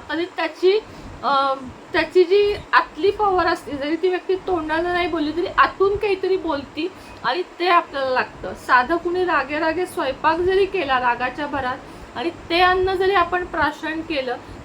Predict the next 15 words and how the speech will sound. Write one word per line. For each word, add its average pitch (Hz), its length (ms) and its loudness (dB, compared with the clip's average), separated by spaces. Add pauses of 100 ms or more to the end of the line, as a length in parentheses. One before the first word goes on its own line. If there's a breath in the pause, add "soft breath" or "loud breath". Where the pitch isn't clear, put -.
तरी 359 160 2
आपल्याला 330 600 2
ते 415 160 -2 (160)
पचत 370 480 -2
नाही 359 160 -2
किंवा 370 220 0
त्याच्या 370 340 0
वेगळ्या 330 480 0
प्रक्रिया 359 540 0
आपल्यावर 294 320 -2
होतात. 254 340 -6
म्हणूनच 359 460 -2
सांगितलं 330 500 -2
आहे 262 240 0 (420 loud breath)
की 370 100 4